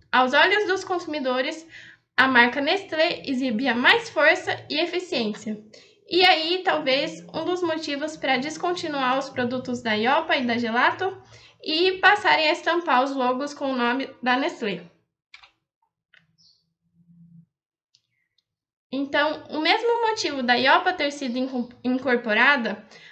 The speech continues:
vale pra Gelato, pra criar um monopólio que maximizasse os lucros. Então, resumindo o que vimos,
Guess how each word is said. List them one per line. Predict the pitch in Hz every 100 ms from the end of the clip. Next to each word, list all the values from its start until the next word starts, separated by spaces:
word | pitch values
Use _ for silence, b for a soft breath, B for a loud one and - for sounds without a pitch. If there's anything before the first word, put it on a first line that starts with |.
| B
vale | 262 285 294 330
pra | 330 285
Gelato, | 302 320 277 208 208 202 202 - B B -
pra | - 349
criar | 359 466 415 302 339 359
um |
monopólio | 294 269 269 262 247 269
que | 262
maximizasse | 294 311 311 330 285 262 254 269 254
os | 240
lucros. | 233 214 214 196 - - B B B
Então, | 311 311 311
resumindo | 349 330 339 349 392 415
o |
que | 285 240
vimos, | 254 349 349 214 - -